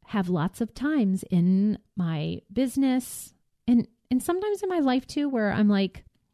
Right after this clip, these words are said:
um, like, thinking nothing's happening, or more on the road of, like, nothing's working,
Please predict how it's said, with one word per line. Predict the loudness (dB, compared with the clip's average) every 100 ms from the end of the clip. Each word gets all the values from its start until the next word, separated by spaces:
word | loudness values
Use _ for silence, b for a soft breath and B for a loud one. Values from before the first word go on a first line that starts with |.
| _ _ _ _ _ _ _ _ _ _ -16 -4
um, | -2 -2 -2 -4 b b b b b b _ -10
like, | -10 -10 _ _ _ _ _ 0
thinking | 0 2 4 4
nothing's | 4 2 2 0 -2
happening, | -6 -6 -4 -4 -6 -10 _ _ _ _ _ _ _ -2
or | 0 2 2 2
more | 2 2 2
on | 2 2
the | 2 2 0
road | 0 2 2
of, | 2
like, | 0
nothing's | 2 2 2 2 2 2 2 -2
working, | -2 -2 -2 -4 -8 -8 -12